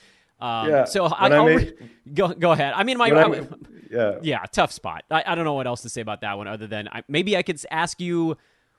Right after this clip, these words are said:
Speaker 1: where would you consider him now?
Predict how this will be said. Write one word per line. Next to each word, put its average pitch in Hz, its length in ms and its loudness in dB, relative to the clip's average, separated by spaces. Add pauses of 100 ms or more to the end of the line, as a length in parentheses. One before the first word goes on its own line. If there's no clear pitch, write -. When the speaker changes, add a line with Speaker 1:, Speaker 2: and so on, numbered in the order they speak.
(200)
Speaker 1:
where 143 420 -4
would 165 220 0
you 160 100 -6
consider 151 480 -6
him 123 340 -8
now? 117 580 -8